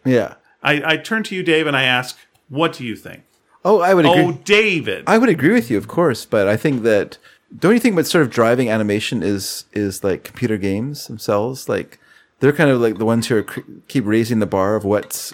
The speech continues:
Speaker 1: what's
Speaker 2: But does even that help? Like, the, the,
Speaker 1: No, it
Speaker 2: the
Speaker 1: doesn't.
Speaker 2: detail on detail on
Speaker 1: Yeah,
Speaker 2: detail
Speaker 1: yeah.
Speaker 2: on detail. You know, after, like, I remember when Gran Turismo came out for, like, I think the PlayStation two, and it was like, "Look at these graphics." And, like,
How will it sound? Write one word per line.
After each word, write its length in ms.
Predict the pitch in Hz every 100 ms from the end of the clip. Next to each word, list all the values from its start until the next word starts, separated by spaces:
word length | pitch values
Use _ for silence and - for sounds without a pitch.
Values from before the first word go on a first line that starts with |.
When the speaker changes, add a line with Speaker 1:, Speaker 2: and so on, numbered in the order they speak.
| -
Speaker 1:
what's 200 | 107 110
Speaker 2:
But 40 | 226
does 180 | 208
even 500 | 247 254 220 165 147
that 320 | 180 220 240 165
help? 220 | 147 123
Like, 260 | 135 139 -
the, 180 | 156 156
the, 140 | 170
Speaker 1:
No, 220 | 392 311
it 100 | 131
Speaker 2:
the 60 | 202
Speaker 1:
doesn't. 180 | 220 175
Speaker 2:
detail 400 | 220 214 202 190
on 120 | 175
detail 360 | 165 170 175 160
on 140 | 151
Speaker 1:
Yeah, 140 | 151 185
Speaker 2:
detail 140 | 180
Speaker 1:
yeah. 60 | 139
Speaker 2:
on 120 | 131
detail. 580 | 120 123 123 110 104 120 _ _ _ _
You 120 | 151
know, 60 | 151
after, 280 | 185 214 208
like, 180 | 175 196
I 20 |
remember 280 | 208 247 220
when 100 | 151
Gran 380 | 135 151 160
Turismo 460 | 147 147 151 143 131
came 200 | 139 123
out 180 | 120 120
for, 120 | 127
like, 160 | 117 117
I 60 |
think 180 | 117 120
the 240 | 117 107 113
PlayStation 600 | - 139 139 127 120 113
two, 140 | 139
and 80 | 127
it 40 |
was 80 | 113
like, 140 | 113 113
"Look 380 | 120 165 254 254
at 120 | -
these 180 | 120 123
graphics." 560 | 196 233 208 - -
And, 80 | 127
like, 160 | 120